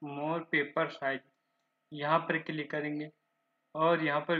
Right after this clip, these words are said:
width इसकी रखेंगे, इसको मिटा देंगे। यहाँ पर हम कर देंगे nine centimeter, nine centimeter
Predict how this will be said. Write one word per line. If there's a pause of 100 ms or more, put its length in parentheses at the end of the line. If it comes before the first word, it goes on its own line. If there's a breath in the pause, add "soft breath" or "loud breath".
width
इसकी
रखेंगे,
इसको
मिटा
देंगे।
यहाँ
पर
हम
कर
देंगे
nine
centimeter, (520)
nine
centimeter